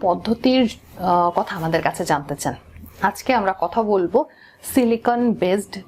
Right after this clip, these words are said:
ব্রেস্ট ইমপ্ল্যান্ট দিয়ে কিভাবে ব্রেস্ট বড় করা যায় এই বিষয়ে। আমি ডাক্তার তামান্না আহমেদ আছি আজকে আপনাদের সাথে প্লাস্টিক সার্জারির এই চমৎকার বিষয়টি নিয়ে আপনাদের সাথে কথা বলবো।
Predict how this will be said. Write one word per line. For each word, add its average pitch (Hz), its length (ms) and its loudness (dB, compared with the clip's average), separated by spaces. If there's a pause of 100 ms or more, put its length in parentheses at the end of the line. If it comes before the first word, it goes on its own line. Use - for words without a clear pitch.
ব্রেস্ট 220 420 2 (160)
ইমপ্ল্যান্ট 202 600 0
দিয়ে 185 300 -2
কিভাবে 233 480 0
ব্রেস্ট 208 360 -2
বড় 170 300 2
করা 202 280 2
যায় 196 260 0 (100)
এই 214 140 2
বিষয়ে। - 420 -2 (560)
আমি 196 180 0
ডাক্তার 190 280 0
তামান্না 226 300 2
আহমেদ 254 260 4
আছি 220 220 0
আজকে 202 240 -2
আপনাদের 208 360 2
সাথে 240 360 0
প্লাস্টিক 202 400 -2
সার্জারির 208 340 0
এই 202 120 0
চমৎকার 233 400 0
বিষয়টি 202 360 2
নিয়ে 190 200 2
আপনাদের 156 340 0
সাথে 170 280 0
কথা - 220 -2
বলবো। - 320 -8